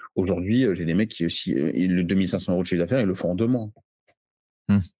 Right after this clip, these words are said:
Speaker 1: Ils le font en deux mois. La moyenne, c'est, c'est entre trois et quatre mois. Donc, euh, six mois, euh, on était large.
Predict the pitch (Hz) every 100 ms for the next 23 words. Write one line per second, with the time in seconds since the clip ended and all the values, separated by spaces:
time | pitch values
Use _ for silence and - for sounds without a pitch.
0 | _ - 90 - 92 110 117 - 110 110
1 | 120 123 131 - 110 - - - 101 101
2 | 110 101 123 110 98 - 95 - _ _
3 | _ _ _ - - _ _ _ - -
4 | 78 - - 104 123 95 87 85 85 90
5 | 90 95 110 87